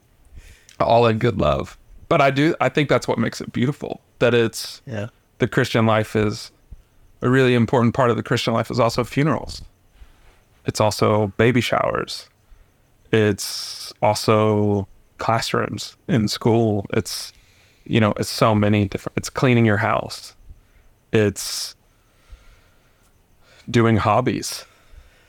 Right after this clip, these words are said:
Speaker 1: It's having friendship. I mean, there's so many different,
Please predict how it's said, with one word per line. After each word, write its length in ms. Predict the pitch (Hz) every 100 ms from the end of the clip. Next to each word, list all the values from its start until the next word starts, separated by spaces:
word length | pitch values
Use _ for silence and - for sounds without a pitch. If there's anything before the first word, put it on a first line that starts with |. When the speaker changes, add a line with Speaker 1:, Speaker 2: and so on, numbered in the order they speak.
| _ _ _ _ _ - - _ -
Speaker 1:
It's 120 | -
having 320 | 113 104 95
friendship. 520 | - 107 110 - - - - - - - _ _ -
I 60 | -
mean, 100 | 104
there's 140 | 107
so 240 | - 139 131
many 220 | 117 104
different, 480 | 101 104 104 -